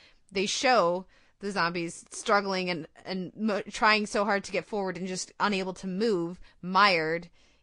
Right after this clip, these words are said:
in the middle of this road. And they, so they do that with a visual idea instead. And that worked for me. Um, but I just, again, I can't get,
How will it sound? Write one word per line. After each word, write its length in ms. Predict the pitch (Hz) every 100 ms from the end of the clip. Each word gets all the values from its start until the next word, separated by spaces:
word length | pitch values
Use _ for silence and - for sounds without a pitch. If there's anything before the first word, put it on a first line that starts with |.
| _
in 180 | 185 185
the 100 | 180
middle 280 | 185 175 175
of 120 | 170
this 180 | 170 -
road. 400 | 247 147 120 - _ 135 - -
And 180 | - 240
they, 160 | 240 240
so 140 | - 247
they 100 | 247
do 160 | 247 277
that 300 | 254 233 208
with 160 | 226
a 100 | 226
visual 640 | 202 220 208 196 196 180 - - -
idea 440 | 190 185 185 165
instead. 440 | 139 165 - 135 -
And 280 | - 220 202 - - -
that 240 | 214 262 254
worked 240 | 240 233
for 160 | - 262
me. 300 | 277 311 311 _ _ - _ -
Um, 280 | 180 156 - -
but 320 | 202 214 202
I 160 | - 202
just, 420 | 196 226 - - _ _ _ -
again, 440 | 226 254 226 190
I 100 | 185
can't 280 | 202 226 208
get, 180 | 196